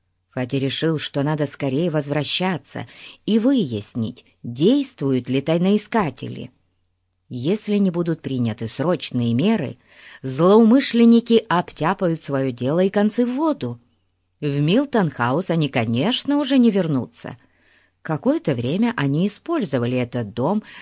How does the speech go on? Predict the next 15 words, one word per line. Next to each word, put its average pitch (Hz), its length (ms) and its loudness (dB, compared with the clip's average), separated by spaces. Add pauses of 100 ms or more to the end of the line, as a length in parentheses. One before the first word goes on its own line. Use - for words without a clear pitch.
в - 80 -20
своих 135 380 -4
тайных 165 440 -2
целях, 170 460 -2
но 139 200 0
теперь, 139 720 -2 (240)
когда 151 320 0
их 127 180 -2
обнаружили, 127 920 -2 (500)
он 127 260 0
им 131 120 2
стал 147 280 -2
ни 175 160 4
к - 80 -16
чему. 247 480 2